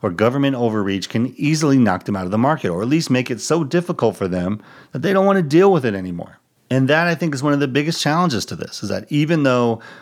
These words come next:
what Bitcoin can provide is amazing, the amount of people who would be willing to actually use it in that way, I think, is relatively small. And so the question will be, is it gonna maintain more of a niche status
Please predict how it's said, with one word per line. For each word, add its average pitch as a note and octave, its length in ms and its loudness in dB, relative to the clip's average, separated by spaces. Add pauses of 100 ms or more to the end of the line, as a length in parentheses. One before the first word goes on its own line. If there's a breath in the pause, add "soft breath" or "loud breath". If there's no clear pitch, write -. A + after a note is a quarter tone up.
what F#2+ 140 -4
Bitcoin B2+ 360 2
can B2 140 -2
provide G2 400 -2
is F2+ 100 -4
amazing, F#2+ 680 -2 (240 loud breath)
the A#2 80 -2
amount A#2+ 340 2
of D#3 140 -6
people B2+ 300 -2
who G2+ 100 -6
would G#2 160 0
be G2 140 -2
willing F#2+ 600 0 (200 loud breath)
to B2 120 -4
actually A2 400 -2
use C3 360 0
it B2 100 2
in G2+ 140 0
that F2 240 -4
way, F2 440 -6 (360 soft breath)
I A#2+ 80 -4
think, C#3+ 200 -2
is A#2+ 140 -2
relatively G2 540 -4
small. A#2 580 -4 (260)
And B2 80 -6
so C#3+ 120 0
the B2 80 -2
question F3 360 0
will C#3 100 0
be, G#2 260 -2 (100)
is C3+ 140 -2
it F#3 40 0
gonna F3+ 160 0
maintain C#3 440 0
more A#2 180 4
of G2+ 80 -2
a G#2 40 0
niche G#2 280 2
status A#2+ 720 -2